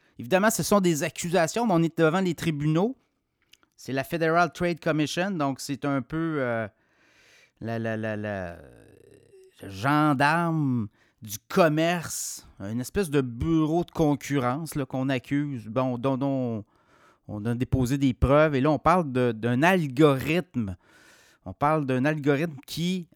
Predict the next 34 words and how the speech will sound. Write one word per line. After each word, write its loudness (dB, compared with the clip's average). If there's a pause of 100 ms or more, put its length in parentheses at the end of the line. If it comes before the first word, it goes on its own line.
euh, 0
montait 6
les 0
prix, -2
qui -10
surveillait 4
les 4
hausses 6
de 4
prix 0
chez -2
la 0
compétition. 0 (560)
Donc, -4
on 0
dit -4
qu'Amazon 2
pratiquait -4
cette, -4
euh, 2 (1080)
pratique-là, 2
euh, 6
anticoncurrentielle. 2
On 2
hausse 6
les 2
prix, -4
on 6
regarde 2
ce -14
que 4
la 4
compétition 0
fait. -4